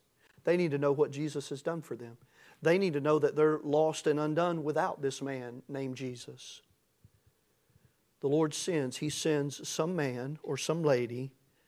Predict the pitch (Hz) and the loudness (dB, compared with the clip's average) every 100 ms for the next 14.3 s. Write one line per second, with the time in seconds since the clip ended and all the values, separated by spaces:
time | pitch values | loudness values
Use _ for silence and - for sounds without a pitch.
0 | _ _ _ - - _ - 190 156 151 | _ _ _ -20 -20 _ 0 2 4 2
1 | 170 175 170 165 170 165 156 127 123 143 | -2 2 2 4 2 2 2 0 -4 -8
2 | - _ _ _ _ _ _ _ _ _ | -12 _ _ _ _ _ _ _ _ _
3 | - - - _ _ _ _ _ _ _ | -20 -20 -20 _ _ _ _ _ _ _
4 | - 131 151 127 139 147 151 147 127 123 | -6 2 2 4 2 2 0 0 -4 -4
5 | 117 127 120 123 - 113 110 - - _ | -6 -6 -6 -8 -10 -14 -14 -20 -20 _
6 | _ _ _ _ _ _ _ _ _ _ | _ _ _ _ _ _ _ _ _ _
7 | _ _ _ _ _ _ _ _ _ _ | _ _ _ _ _ _ _ _ _ _
8 | _ _ _ _ _ _ _ _ _ _ | _ _ _ _ _ _ _ _ _ _
9 | _ _ _ _ _ _ _ _ _ _ | _ _ _ _ _ _ _ _ _ _
10 | - 143 190 185 - - _ _ _ _ | -8 -2 2 2 0 -10 _ _ _ _
11 | _ _ _ _ _ _ _ _ _ _ | _ _ _ _ _ _ _ _ _ _
12 | _ _ _ _ _ - - _ - 175 | _ _ _ _ _ -20 -20 _ -2 0
13 | - 175 165 160 - - - 170 196 160 | 2 4 4 2 -2 -10 -2 -2 0 0
14 | 127 120 151 | 0 -2 -6